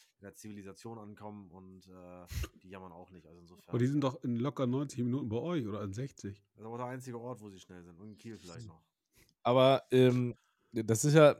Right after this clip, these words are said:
Speaker 3: das ist ja auch das, was ich sage. Wenn, wenn wir so ein Konstrukt dann haben, dann kann ich's verstehen, wenn zum Beispiel der tus Dassendorf zum fünfhundertachtundsechzigsten Mal sagt, „Ich will nicht aufsteigen in die Regionalliga.“ Ähm, aber, ähm, so, ne,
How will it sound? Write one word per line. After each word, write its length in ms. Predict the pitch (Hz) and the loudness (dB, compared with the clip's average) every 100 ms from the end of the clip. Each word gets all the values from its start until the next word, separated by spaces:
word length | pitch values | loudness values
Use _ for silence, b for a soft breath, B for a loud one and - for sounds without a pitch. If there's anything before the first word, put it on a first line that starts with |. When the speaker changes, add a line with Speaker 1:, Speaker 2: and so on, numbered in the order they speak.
| - | 0
Speaker 3:
das 140 | 120 | 0
ist 40 | 123 | 6
ja 60 | |
auch 120 | 131 | 6
das, 220 | 123 135 135 | 6 4 4
was 120 | 113 | 2
ich 60 | 113 | 4
sage. 360 | 127 123 90 | 4 4 0
Wenn, 240 | 92 98 95 | 0 -2 -2
wenn 160 | 95 | -2
wir 80 | 95 | 0
so 140 | 92 | 2
ein 100 | 131 | 0
Konstrukt 560 | 131 117 110 - 135 - | 2 0 2 0 -2 2
dann 180 | 107 87 | 2 4
haben, 440 | 95 104 127 151 B B B B - | 6 6 4 0 B B B B 2
dann 180 | 117 131 | 4 6
kann 140 | 139 | 6
ich's 120 | 135 | 6
verstehen, 400 | 135 117 131 135 | 6 4 6 4
wenn 140 | 117 101 | 4 2
zum 140 | 110 | 2
Beispiel 280 | 107 104 113 | 2 2 2
der 160 | 101 | 2
tus 220 | - 107 - | 2 -2 2
Dassendorf 560 | 113 107 110 104 95 | 0 0 2 2 2
zum 160 | - 104 | -2 -2
fünfhundertachtundsechzigsten 1600 | 120 120 107 104 - - 113 - 113 107 104 113 - 104 - 101 | 0 2 4 2 0 -4 -6 -2 -2 -2 2 2 2 -4 -4 -2
Mal 280 | 98 101 101 | 2 2 4
sagt, 280 | 104 104 | 2 0
„Ich 160 | - 98 | -2 -2
will 80 | 107 | 0
nicht 180 | 95 98 | 0 0
aufsteigen 380 | 120 - 95 | 0 2 0
in 60 | 92 | 0
die 60 | 85 | -2
Regionalliga.“ 720 | 78 76 76 73 78 95 113 B B B B B - - | -4 -4 -6 -6 -4 -2 -4 B B B B B -14 0
Ähm, 640 | 104 104 104 104 101 90 - _ _ _ - | 4 6 8 6 2 -2 -8 _ _ _ 0
aber, 600 | 104 101 98 92 87 - _ _ _ | 2 6 6 6 4 0 _ _ _
ähm, 500 | 107 101 95 90 92 - | -2 0 0 -2 -8 -8
so, 380 | 110 104 120 - | -4 0 0 0
ne, 280 | 123 139 | 2 4